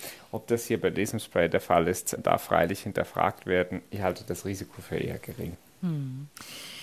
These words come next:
Speaker 2: Kommen wir noch einmal zum Thema Long-Covid, Herr Spinner, was uns hier auch schon die ganze Zeit in diesem Podcast begleitet.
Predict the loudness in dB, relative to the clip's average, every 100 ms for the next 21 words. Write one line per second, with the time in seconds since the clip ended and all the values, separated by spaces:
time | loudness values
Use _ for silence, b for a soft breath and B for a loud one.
0 | B 4 6 8 6 6 4 4 2 4
1 | 4 4 4 2 0 0 0 -2 0 2
2 | 2 2 2 0 2 2 4 4 4 6
3 | 6 6 6 4 4 4 4 4 6 6
4 | 6 6 4 4 2 2 2 4 6 6
5 | 6 2